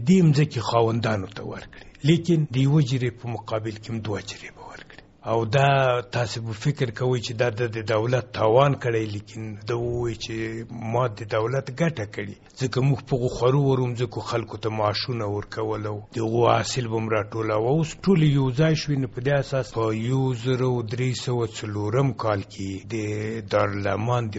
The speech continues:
ماڼۍ بنسټ ډبره یې کېښودله. د ماڼۍ د جوړولو نقشه د فرانسوي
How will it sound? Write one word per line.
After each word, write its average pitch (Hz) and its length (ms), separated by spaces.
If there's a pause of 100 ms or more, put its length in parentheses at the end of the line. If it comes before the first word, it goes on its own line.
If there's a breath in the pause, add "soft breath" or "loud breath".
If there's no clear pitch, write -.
(120)
ماڼۍ 98 300 (120)
بنسټ 104 480
ډبره 95 400
یې - 60 (100)
کېښودله. - 640 (200)
د - 20 (380)
ماڼۍ 131 440 (160)
د 139 40 (340)
جوړولو 120 600 (200)
نقشه 107 400 (100)
د 117 40 (380)
فرانسوي 107 800